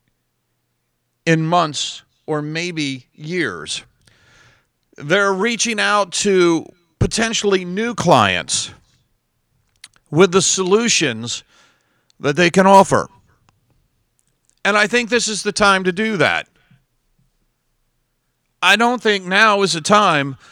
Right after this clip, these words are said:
for us to retreat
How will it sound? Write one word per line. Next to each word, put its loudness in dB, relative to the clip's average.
for 0
us 0
to -2
retreat -2